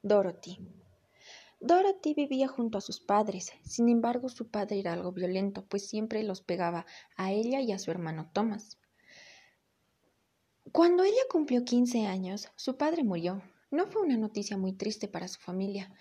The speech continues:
pues al fin podrían ir a la iglesia, cosa que su padre no dejaba que hicieran.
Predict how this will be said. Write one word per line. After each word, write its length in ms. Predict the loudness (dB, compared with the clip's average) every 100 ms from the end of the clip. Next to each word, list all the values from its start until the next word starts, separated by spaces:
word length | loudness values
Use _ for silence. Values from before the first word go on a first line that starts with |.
| _
pues 180 | 2 2
al 80 | 2
fin 180 | 2 2
podrían 500 | 2 -2 -4 -4 -4
ir 120 | -4
a 40 | -4
la 120 | -4
iglesia, 480 | -4 -6 -8 -12 -6
cosa 280 | -4 -2 -2
que 120 | -4
su 160 | -4
padre 260 | -2 -2 -2
no 160 | -4 -4
dejaba 360 | -6 -8 -8
que 100 | -8
hicieran. 540 | -8 -4 -4 -4 -10